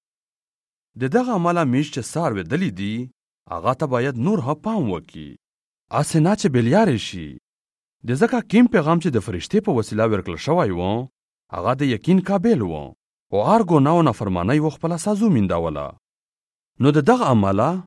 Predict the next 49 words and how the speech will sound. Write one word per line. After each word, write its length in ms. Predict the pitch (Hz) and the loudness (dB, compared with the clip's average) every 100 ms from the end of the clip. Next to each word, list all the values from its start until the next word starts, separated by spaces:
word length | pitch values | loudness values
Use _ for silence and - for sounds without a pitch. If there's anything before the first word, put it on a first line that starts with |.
| _ _ | _ _
که 80 | - | -6
چیرې 260 | 151 220 262 | -2 0 2
میش 240 | 233 208 | 2 2
داسې 220 | 180 202 190 | 0 0 -4
ستر 240 | - 226 | -2 -2
خلوصین 420 | 214 151 - 156 | -2 -4 0 0
د 60 | 156 - | 0 -2
پام 160 | 123 | -4
نه 100 | 147 | -2
وچاوي، 560 | 113 202 - 107 92 101 135 - _ _ - | -2 -2 -2 -2 -2 -4 -6 -12 _ _ -6
نو 80 | 143 | -4
څرنګه 400 | 160 269 269 165 120 | 2 2 4 0 0
کړای 180 | 120 | 0
شي 140 | 127 135 | 0 -4
چې 120 | 120 | -6
د 60 | 98 82 | -4 -2
یغې 200 | 113 135 | -2 -4
د 140 | 117 98 | -6 -6
سازو 280 | 92 82 104 | -6 -4 -2
نه 120 | 135 | -2
وتښتي؟ 520 | 190 202 101 - 82 65 - _ _ _ _ _ _ - | -2 -6 -10 -12 -14 -16 -20 _ _ _ _ _ _ -6
دا 160 | 113 208 | -2 0
خلوصین 400 | 226 214 208 226 | 0 -2 0 0
اول 360 | 127 110 151 | 0 2 2
په 140 | 165 123 | 0 -6
خپله 220 | 127 147 | -2 -2
د 180 | 147 127 | -2 -6
تشتن 320 | 101 - 117 127 | -8 -4 -4 -2
عیسی 220 | 110 - 220 | -2 0 0
د 120 | 175 | 0
طرفه 260 | 113 98 101 | -2 -2 -2
اعلان 280 | 87 80 76 | -2 -2 -6
شو. 240 | - 76 67 _ _ _ _ _ _ | -12 -14 -16 _ _ _ _ _ _
او 80 | 82 78 | -12 -4
بیا 140 | 113 | -2
د 140 | 127 98 | 0 0
یغې 260 | 131 185 104 | 0 -2 0
خلک 240 | 139 170 | -2 0
د 140 | 151 104 | -2 -2
طرفه 280 | 90 87 110 98 | -4 -4 -6 -8
تصدیق 420 | 80 80 170 - | -10 -4 -4 -4
شو 140 | 107 110 139 - _ _ - | -4 -4 -6 -12 _ _ -12
چې 60 | 90 | -8
د 120 | 82 | -4
یغ 100 | 110 - | -4 -4
خبرې 300 | 123 151 196 | -2 0 2
یې 100 | 190 | 0
اورېدلې 460 | 190 208 196 110 85 | 0 0 0 -2 -4
وې. 200 | 76 | -8